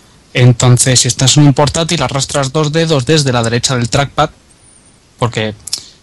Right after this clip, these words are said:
si tú arrastras dos dedos del medio del, del trackpad a cualquier lado, pues si estás en Safari es para adelante, para atrás. Pero si lo haces desde el borde del trackpad, o sea, desde fuera del trackpad, vas moviendo dos dedos, entra en el trackpad y se mueven hacia la izquierda, ahí te sale.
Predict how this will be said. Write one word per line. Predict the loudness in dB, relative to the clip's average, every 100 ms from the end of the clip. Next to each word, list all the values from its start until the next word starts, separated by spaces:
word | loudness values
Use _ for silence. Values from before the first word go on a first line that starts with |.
| -4
si | -2
tú | 2 4 6 6 6
arrastras | 4 2 0 -2
dos | 0 0
dedos | 2 2 2
del | 2 2 2 2 4
medio | 4 4 2
del, | -2 -6
del | -6 -4 -2
trackpad | -2 0 -2
a | 0
cualquier | -2 -2 0
lado, | 0 0
pues | -2 -6 -6
si | -6
estás | -2 2
en | 4
Safari | 2 2 -2
es | 0
para | 0
adelante, | 2 2
para | 0
atrás. | -2 -4 -6 -8 _ _ -20 -20 -20 -14 -4
Pero | -2
si | 0
lo | 2
haces | 2 2 2
desde | 2 2 2 2 2 2
el | 2
borde | 0 0 0
del | 0
trackpad, | -2 -4 -2
o | -4
sea, | -2
desde | -2 -2
fuera | 0 0
del | 0
trackpad, | 0 -4 -4
vas | -2 2
moviendo | 4 4
dos | 4 2
dedos, | 0 0 2
entra | 2 2
en | 2
el | 0
trackpad | -2 -6 -6 -10 -12 -12
y | -6
se | 0
mueven | 2 2
hacia | 0
la | -4
izquierda, | -2 -2 -2 -2
ahí | -4 -4
te | -2
sale. | -4 -6 -14